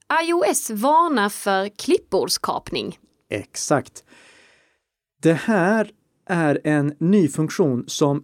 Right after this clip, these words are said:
Speaker 2: kommer i I O S fjorton. Och vi kommer ju ha ett poddavsnitt där vi går igenom alla säkerhetsnyheter som finns i I O S fjorton. Men redan nu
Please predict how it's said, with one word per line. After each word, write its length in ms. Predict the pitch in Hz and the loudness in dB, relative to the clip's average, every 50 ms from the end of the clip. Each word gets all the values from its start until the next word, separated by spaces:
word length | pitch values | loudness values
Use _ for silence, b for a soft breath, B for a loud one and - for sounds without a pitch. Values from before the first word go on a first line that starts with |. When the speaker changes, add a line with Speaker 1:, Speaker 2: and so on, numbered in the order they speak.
| _ | _
Speaker 2:
kommer 560 | - - - 233 170 151 160 196 226 208 156 - - | -4 -2 0 2 2 2 2 0 0 -2 -2 -4 -4
i 320 | - 185 160 135 123 117 - - - 127 127 | 0 2 2 2 2 0 -4 -4 -2 0 2
I 60 | 127 | 2
O 100 | 127 123 | 2 2
S 220 | 117 107 - - - | 0 -2 -6 -10 -12
fjorton. 640 | - - - 165 180 160 - - 139 - - - - - _ _ | -6 2 4 4 4 4 0 -6 -6 -6 -6 -10 -16 -20 _ _
Och 100 | 151 147 | 4 4
vi 60 | 160 | 4
kommer 200 | 156 165 160 160 | 4 4 4 4
ju 60 | 160 | 4
ha 160 | 156 170 160 | 4 4 2
ett 80 | 147 147 | 2 2
poddavsnitt 500 | - 170 160 147 139 131 - 143 120 - | 2 2 4 4 2 0 0 -4 -4 -2
där 80 | 127 123 | 0 0
vi 80 | 131 | 2
går 180 | 131 143 135 135 | 4 4 4 6
igenom 360 | 139 139 135 120 117 127 127 | 6 4 4 4 2 0 2
alla 200 | 131 135 139 131 | 2 2 2 2
säkerhetsnyheter 680 | - 165 143 139 127 117 107 - 131 110 107 107 - 104 | 2 0 0 2 0 -2 -2 -2 -4 -4 -4 -6 -6 -6
som 160 | - - 120 | -6 -6 -6
finns 280 | 104 135 120 104 - - | -6 -6 -6 -6 -4 -4
i 40 | 120 | -4
I 140 | 113 110 | -4 -2
O 40 | 110 | -4
S 100 | 110 104 | -6 -4
fjorton. 420 | - 123 113 107 - 117 110 - b b b b b b b b | -2 -4 -4 -2 -4 -8 -8 -10 b b b b b b b b
Men 280 | - 143 143 143 - - | 0 2 2 2 2 0
redan 440 | - 151 185 185 160 156 165 170 180 | 0 2 2 4 4 4 2 2 2
nu 320 | 202 240 165 120 127 190 | 4 4 4 6 6 4